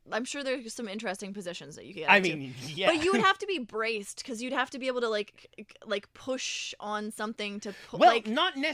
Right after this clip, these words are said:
Speaker 1: know what I
Speaker 2: necess-,
Speaker 1: mean?
Speaker 2: not necessarily. Because as long as you're close to each other, you can literally,
Speaker 1: You
Speaker 2: because
Speaker 1: can
Speaker 2: you weigh,
Speaker 1: push
Speaker 2: you
Speaker 1: off
Speaker 2: weigh
Speaker 1: each other?
Speaker 2: nothing. You could just, you, uh, you know, like,
Speaker 1: Oh,
Speaker 2: you could
Speaker 1: yeah.
Speaker 2: literally just push each other off because you don't weigh anything. There's, there's nothing that,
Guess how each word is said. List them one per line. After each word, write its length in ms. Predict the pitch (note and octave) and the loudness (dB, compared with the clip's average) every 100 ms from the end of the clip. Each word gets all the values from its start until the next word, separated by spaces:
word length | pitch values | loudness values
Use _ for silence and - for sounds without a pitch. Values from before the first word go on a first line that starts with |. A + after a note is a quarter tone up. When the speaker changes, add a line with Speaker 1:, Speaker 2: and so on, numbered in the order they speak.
| C4+ | 0
Speaker 1:
know 60 | C4 | 0
what 60 | C4+ | 0
I 80 | |
Speaker 2:
necess-, 40 | C4+ | -2
Speaker 1:
mean? 140 | A3+ | 0
Speaker 2:
not 180 | A#3 D4 | 2 2
necessarily. 920 | D4 - A3 - A3 G#3 F3+ C#3 A2+ - _ - | 0 -4 -8 -2 2 4 2 -2 -8 -16 _ -4
Because 480 | F3 - A#3 G#3+ - - | -4 2 2 2 -4 -4
as 140 | F3 | 0
long 260 | G#3 D4 F#4 | 0 0 -2
as 100 | A3+ | -4
you're 120 | A3 | -6
close 360 | - G#3 A3 | -4 -4 -4
to 140 | - G3 | -8 -8
each 180 | E3+ A3 | -6 -2
other, 320 | G3+ D3+ C3+ | 0 -2 -6
you 140 | D3+ F#3 | -10 -10
can 220 | F#3+ F#3 | -8 -6
literally, 380 | B3 - A3 F3+ | -6 -6 -8 -10
Speaker 1:
You 40 | - - | -14 -8
Speaker 2:
because 160 | G3+ C4 | -2 0
Speaker 1:
can 60 | B3+ | 0
Speaker 2:
you 80 | A3 | 4
weigh, 140 | A#3 | 2
Speaker 1:
push 220 | G#3+ C4 | 4 4
Speaker 2:
you 60 | A#3+ | 8
Speaker 1:
off 40 | |
Speaker 2:
weigh 140 | D4 F#4 | 8 8
Speaker 1:
each 200 | G3+ F3+ | 4 2
other? 100 | G3+ | 4
Speaker 2:
nothing. 320 | D4 E4 A#2 | 4 2 -4
You 120 | C#3 G3+ | -8 -6
could 160 | A#3 | -4
just, 220 | C4 C#4+ - | -4 -6 -10
you, 160 | - G#3+ - _ _ _ - | -10 -10 -10 _ _ _ -2
uh, 100 | A3 | -2
you 100 | G3+ | 2
know, 140 | G#3+ G3 G3+ G3 | 4 6 6 6
like, 120 | G3+ | 6
Speaker 1:
Oh, 80 | G3 | 4
Speaker 2:
you 40 | G3+ | 0
could 60 | F#3+ | 0
Speaker 1:
yeah. 180 | F3+ F3 | 0 2
Speaker 2:
literally 340 | E4+ F#3+ B3 | 2 0 -4
just 300 | F#3 G3 - | -4 -6 -8
push 320 | - C4+ C4+ A#3 | -2 -2 0 -4
each 220 | G#3 G3+ | -8 -4
other 280 | B3+ C#4 F#3 | 0 2 4
off 240 | D#3+ D#3 | 2 0
because 240 | F3 F#3+ | -6 -4
you 60 | E3 | 0
don't 160 | C#4+ A#3 | 2 2
weigh 240 | A#3+ E4+ | 0 0
anything. 520 | F#3 C3+ A#2+ B2+ A2 | -4 -8 -10 -12 -12
There's, 260 | A#2 D#3+ - - | -4 -4 -4 -2
there's 240 | F#3+ E3+ | -2 2
nothing 400 | A3 B3 A#3+ A3 | 2 2 0 4
that, 220 | G3 F3 | 4 2